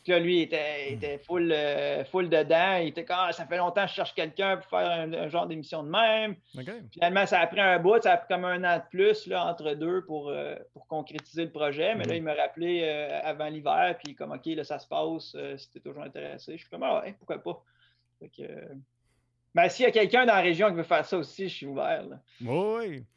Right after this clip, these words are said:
Speaker 2: Mais là,
Speaker 1: Ouais.
Speaker 2: puis, euh, j'ai vu en ligne, il y avait deux émissions, mais la saison, c'est plus, euh, c'est, j'imagine, euh, je pense que vous étiez censé en faire six. Ça, c'est-tu, euh, ça a-tu fonctionné ou vous en êtes où ?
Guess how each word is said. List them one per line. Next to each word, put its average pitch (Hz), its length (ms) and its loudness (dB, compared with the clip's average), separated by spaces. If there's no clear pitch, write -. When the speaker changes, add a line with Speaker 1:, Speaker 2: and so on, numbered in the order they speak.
Speaker 2:
Mais 123 120 0
là, 156 160 4
Speaker 1:
Ouais. - 40 -4
Speaker 2:
puis, 143 260 0
euh, 143 400 -8
j'ai 127 160 -4
vu 139 140 -2
en 160 100 -2
ligne, 165 180 -4
il - 20 0
y - 20 0
avait 113 160 -2
deux 135 260 -4
émissions, 147 480 -4
mais 117 400 -4
la 107 140 -6
saison, 131 320 -8
c'est 117 180 -8
plus, 110 280 -12
euh, 107 180 -8
c'est, 101 180 -14
j'imagine, 107 400 -10
euh, 110 320 -10
je 104 80 -16
pense 120 200 -8
que 135 60 -8
vous 113 120 -8
étiez 113 140 -10
censé 113 260 -10
en 117 80 -8
faire 104 280 -10
six. 165 200 -10
Ça, - 180 -12
c'est-tu, - 320 -14
euh, 110 400 -6
ça 107 120 -14
a-tu - 100 -20
fonctionné 117 540 -10
ou 117 100 -8
vous 110 140 -10
en 104 100 -8
êtes 104 180 -12
où ? 156 100 -14